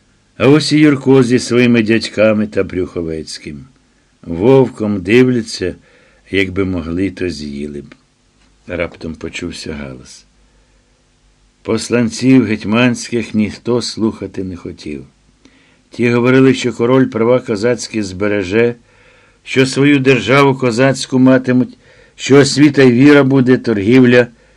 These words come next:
що в Сеймі представники Руського князівства будуть, а гетьмана козаки вибиратимуть, як і раніше. Не підемо знову під ляхів,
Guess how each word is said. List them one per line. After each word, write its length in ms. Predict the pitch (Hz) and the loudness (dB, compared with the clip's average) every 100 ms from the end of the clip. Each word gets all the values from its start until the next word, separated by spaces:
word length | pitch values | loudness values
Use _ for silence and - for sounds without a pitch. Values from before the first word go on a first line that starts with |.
| _ _ _ _ | _ _ _ _
що 260 | - - 139 | -10 2 2
в 80 | 135 | 2
Сеймі 460 | - 156 151 143 | 2 4 6 4
представники 800 | 135 123 117 - 131 135 131 147 | 2 -2 -6 0 2 2 2 4
Руського 440 | 131 135 - 131 127 | 4 2 0 0 0
князівства 760 | 120 113 98 120 131 - 131 | 2 0 0 0 -2 0 0
будуть, 440 | 123 131 131 - - _ _ _ _ _ _ _ _ _ _ _ _ _ - | 4 4 4 0 -8 _ _ _ _ _ _ _ _ _ _ _ _ _ -6
а 120 | 104 | -2
гетьмана 640 | 104 113 110 110 107 107 - _ _ _ _ _ _ _ - | 0 0 0 0 0 0 -6 _ _ _ _ _ _ _ -2
козаки 440 | 139 135 139 147 | 0 2 2 4
вибиратимуть, 760 | 135 107 104 104 95 92 90 - | 4 4 2 0 0 -8 -10 -8
як 280 | 85 82 85 | -8 -8 -8
і 40 | |
раніше. 460 | 80 73 71 - - _ _ _ _ _ _ _ _ | -10 -10 -12 -16 -20 _ _ _ _ _ _ _ _
Не 220 | 87 113 135 | -2 0 0
підемо 600 | 135 196 185 180 170 147 | 2 2 4 0 -2 -4
знову 460 | 139 151 143 131 | -4 -2 0 0
під 260 | 127 123 104 | -2 -6 -4
ляхів, 600 | 101 92 85 - 78 | -4 -4 -8 -12 -18